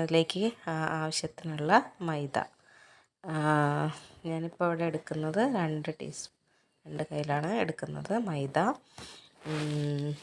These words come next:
മൈദ ഇട്ടതിന് ശേഷം നമ്മളിത് നന്നായിട്ട് ഇതിൻ്റെ കൂടെ മിക്സ് ചെയ്തിട്ട് കുഴച്ചെടുക്കുകയാണ് വേണ്ടത്. നന്നായിട്ട് കുഴച്ചെടുക്കണം, കാരണം നല്ല ഒരു, ആ,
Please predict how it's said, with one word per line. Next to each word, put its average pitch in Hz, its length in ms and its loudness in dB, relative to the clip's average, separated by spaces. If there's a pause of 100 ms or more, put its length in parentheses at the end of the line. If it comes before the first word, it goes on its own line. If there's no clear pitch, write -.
(720)
മൈദ 160 240 -2
ഇട്ടതിന് 156 380 -4
ശേഷം 156 320 -4
നമ്മളിത് 151 480 -2
നന്നായിട്ട് 143 680 -2 (400)
ഇതിൻ്റെ 156 300 -4
കൂടെ 156 140 0
മിക്സ് 156 320 -4
ചെയ്തിട്ട് 165 560 0 (100)
കുഴച്ചെടുക്കുകയാണ് 147 800 -4
വേണ്ടത്. 131 340 -8 (2750)
നന്നായിട്ട് 180 380 0
കുഴച്ചെടുക്കണം, 160 720 2
കാരണം 160 260 0
നല്ല 170 400 2
ഒരു, 175 280 0 (340)
ആ, 165 80 -4